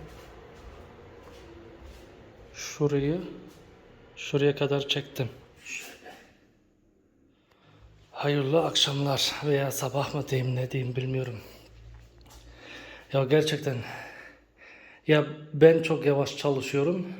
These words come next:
ya da bu iş gerçekten zor. Sadece iki saat içinde şurayı bir de yatak odasını yaptım.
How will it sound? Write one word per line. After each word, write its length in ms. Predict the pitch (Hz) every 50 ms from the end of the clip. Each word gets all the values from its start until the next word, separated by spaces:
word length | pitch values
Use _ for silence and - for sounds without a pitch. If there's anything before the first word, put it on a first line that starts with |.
| - - - -
ya 140 | 143 139 135
da 140 | 143 139 135
bu 100 | 147 151
iş 180 | 143 - -
gerçekten 500 | - 151 147 - - 139 - 147 143 147
zor. 400 | 143 143 139 139 131 120 - - - - - - - - - - - - - - - - - - - -
Sadece 720 | - - - 151 156 160 147 147 139 139 160 180 196 185 - - - - - -
iki 220 | - - - 180
saat 300 | 160 - - 160 156 143
içinde 460 | 143 - - 147 151 147 156 180 196 190 - - - - - - - - - - - - - - - - _ - _ _ _ _ _ _
şurayı 840 | - - - - - - 180 175 160 151 143 139 151 170 196 185 - - - - - - - - - - - - _ _ _ _ _ _ _ _ _ _ _ _ _ _ _ _ _ _ _ _ _ _ _ - - - - - _ _ _ _ _ _ _ - - - - - - - - - - - - - - -
bir 100 | 160 151
de 60 | 160
yatak 400 | 156 151 151 151 - 160 151 156
odasını 360 | 156 143 147 139 - 151 147
yaptım. 340 | 139 123 - - - 117 101